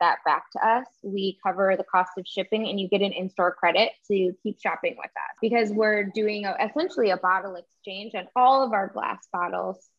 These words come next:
That way we can, um, really just keep that sustainability moving.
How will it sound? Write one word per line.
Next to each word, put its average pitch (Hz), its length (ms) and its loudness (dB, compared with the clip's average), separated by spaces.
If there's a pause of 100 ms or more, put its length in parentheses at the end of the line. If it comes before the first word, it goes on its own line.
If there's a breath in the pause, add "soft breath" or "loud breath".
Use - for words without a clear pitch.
(100)
That 190 240 0
way 190 180 0
we 180 140 -2
can, 180 480 -4
um, 170 500 0
really 254 380 6
just 302 220 2
keep 220 180 0
that - 280 0
sustainability 196 880 0
moving. 330 440 0